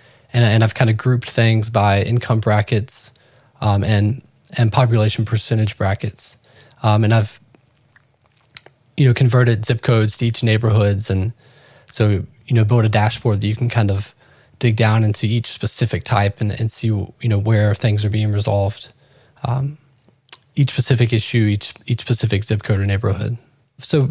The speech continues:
just for the analysis tools, I've used, I've used Python for most of, uh, the actual analysis and the data cleanup and, uh, the merging of the data sets and the, uh, the analysis. And, and then I've used Tableau,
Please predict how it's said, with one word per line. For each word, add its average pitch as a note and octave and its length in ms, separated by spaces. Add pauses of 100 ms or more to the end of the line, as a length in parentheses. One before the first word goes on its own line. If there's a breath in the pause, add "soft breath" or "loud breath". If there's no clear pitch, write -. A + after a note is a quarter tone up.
just D3+ 240
for D3+ 80
the C3 80
analysis A#2+ 480
tools, C3 240
I've A#2 120
used, A#2 240
I've A#2 160
used A#2 200
Python B2+ 720
for - 180
most A#2 320
of, A#2+ 260 (360)
uh, B2 260
the B2 160
actual B2 240
analysis B2 640
and A2+ 160
the G#2+ 100
data A2+ 280
cleanup A2+ 480
and, G#2 360 (600 soft breath)
uh, G#2 100
the G#2+ 80
merging A2+ 300
of G#2 80
the G#2+ 60
data G#2 180
sets G#2 340
and G#2+ 80
the, G2 260 (1000 soft breath)
uh, G#2+ 220
the B2+ 160
analysis. A#2 640
And, A2 200
and A2+ 120
then A2 80
I've G#2 280 (240)
used A#2 300
Tableau, G#2+ 640